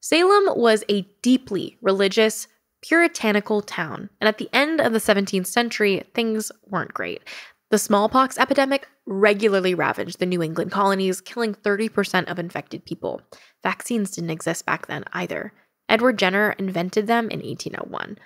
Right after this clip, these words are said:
So in Salem, the best way to stop the rise in deaths by smallpox was through a process called variolation.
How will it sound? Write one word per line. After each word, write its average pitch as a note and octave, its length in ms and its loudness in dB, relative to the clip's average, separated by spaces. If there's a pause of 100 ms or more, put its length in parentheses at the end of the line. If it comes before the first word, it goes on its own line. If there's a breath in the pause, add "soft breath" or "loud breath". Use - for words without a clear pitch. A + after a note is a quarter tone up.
So - 240 2
in G#3+ 120 2
Salem, A3+ 600 2
the F#3+ 60 -4
best E3+ 280 -4
way F3+ 80 0
to E3+ 80 -6
stop - 300 -4
the F3 80 -2
rise F#3 360 2
in E3 140 -10
deaths A3+ 500 2 (120)
by - 120 -10
smallpox C4+ 720 -2 (260 loud breath)
was G3 160 2
through E3 380 -2
a F3+ 60 0
process - 520 -2
called - 400 -6 (340)
variolation. A3+ 1000 2